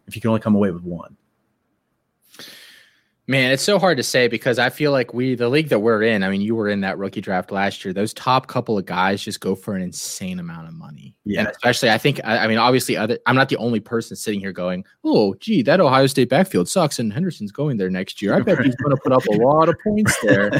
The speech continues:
Speaker 1: <laughs> Right. It's
Speaker 2: But
Speaker 1: not
Speaker 2: that,
Speaker 1: a
Speaker 2: that's not a unique thought. I'm
Speaker 1: Yeah,
Speaker 2: willing to
Speaker 1: nothing
Speaker 2: admit that.
Speaker 1: pro
Speaker 2: I'm
Speaker 1: plan.
Speaker 2: not,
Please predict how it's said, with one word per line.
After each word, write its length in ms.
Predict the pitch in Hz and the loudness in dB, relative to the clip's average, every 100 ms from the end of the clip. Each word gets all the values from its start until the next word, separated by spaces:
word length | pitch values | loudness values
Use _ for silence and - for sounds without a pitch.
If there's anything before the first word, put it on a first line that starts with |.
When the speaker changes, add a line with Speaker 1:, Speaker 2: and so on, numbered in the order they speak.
| - | -4
Speaker 1:
<laughs> 100 | - | 2
Right. 280 | 127 104 82 | 4 4 0
It's 140 | 104 | 0
Speaker 2:
But 140 | 120 | 2
Speaker 1:
not 40 | 113 | 4
Speaker 2:
that, 180 | 135 170 | 4 4
Speaker 1:
a 20 | - _ - | 0 _ 0
Speaker 2:
that's 240 | 139 139 | 0 2
not 220 | 135 143 | 0 2
a 60 | 160 | 2
unique 560 | 104 101 95 107 104 | 0 -4 -2 -4 -4
thought. 400 | - - 110 98 | -14 0 2 2
I'm 180 | - 87 | 0 -4
Speaker 1:
Yeah, 60 | 92 | -2
Speaker 2:
willing 240 | 110 101 | 0 0
to 120 | 98 101 | -4 -6
Speaker 1:
nothing 240 | - 110 | -2 0
Speaker 2:
admit 60 | - | 0
that. 160 | 90 90 | -2 -4
Speaker 1:
pro 80 | |
Speaker 2:
I'm 60 | 95 | -2
Speaker 1:
plan. 60 | |
Speaker 2:
not, 100 | 95 | -4